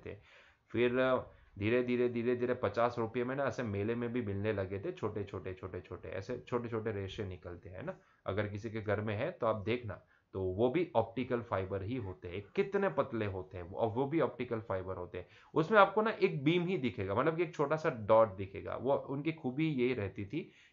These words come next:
कि भाई वहां पे आपको जो लाइट के तौर पे मिलता था ना, तो बहुत ही मतलब अच्छ-, एक-, एकदम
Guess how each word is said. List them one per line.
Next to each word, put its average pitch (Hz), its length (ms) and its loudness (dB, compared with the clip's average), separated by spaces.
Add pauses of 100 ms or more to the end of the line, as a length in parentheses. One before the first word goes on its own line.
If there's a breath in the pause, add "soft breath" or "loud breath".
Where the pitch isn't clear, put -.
(100)
कि - 80 0
भाई 117 260 4
वहां 107 320 4
पे 151 180 2 (220)
आपको 143 260 0
जो 143 120 0
लाइट 110 380 4
के 160 100 -2
तौर 135 220 2
पे 156 140 -2
मिलता 123 320 -2
था 190 100 -2
ना, 143 180 -4 (200 loud breath)
तो 160 80 -6
बहुत 143 340 4
ही 190 40 4
मतलब 151 500 0
अच्छ-, - 300 -6
एक-, 143 200 -2
एकदम 160 420 0